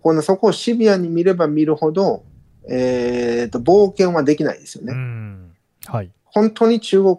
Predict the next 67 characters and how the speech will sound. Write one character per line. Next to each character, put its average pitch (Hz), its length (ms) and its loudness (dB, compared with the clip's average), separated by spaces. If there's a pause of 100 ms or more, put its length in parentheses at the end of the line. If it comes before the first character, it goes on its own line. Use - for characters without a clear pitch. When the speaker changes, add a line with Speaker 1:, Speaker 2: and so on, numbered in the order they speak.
Speaker 1:
を 156 440 2
刺 - 180 -4
激 139 480 0 (1000)
し - 100 -14
て 160 100 -2
し 156 140 -2
ま 143 80 4
う 135 100 0
と、 139 380 0 (100)
中 208 220 2
国 180 120 2
が 113 120 -4
本 139 260 -2
当 151 100 2
に 156 100 0
武 156 120 2
力 180 240 4
行 160 220 0
使 - 160 -10
に 87 100 -12 (680)
乗 139 320 0
り 185 80 4
出 170 100 2
し - 60 -10
て - 80 -12
き 147 80 -2
た 104 100 -4
場 87 120 -10
合 85 80 -12
に、 110 340 -8 (100)
Speaker 2:
う - 20 -10
ん 113 40 -10
う - 20 -10
ん。 98 320 -14
Speaker 1:
そ 120 140 -8
の 120 100 -4
自 180 280 2
ら 120 180 -2
の 98 80 -14
人 127 160 -6
た 107 80 -10
ち - 120 -10
守 175 280 0
れ 165 80 -2
な 151 100 0
い 127 80 0
で - 80 -16
す - 100 -20
よ - 80 -20
ね。 - 120 -20
そ - 120 -14
の 147 200 0
守 170 200 2
れ 160 80 2
る 151 120 -2
だ 147 120 4
け 147 60 -4
の 139 140 -2
軍 110 200 -6
事 127 80 -4
力 113 200 -6
も 92 100 -20
な 107 160 -12
い 98 80 -12
し。 104 380 -12
Speaker 2:
う - 20 -10
ん。 101 680 -12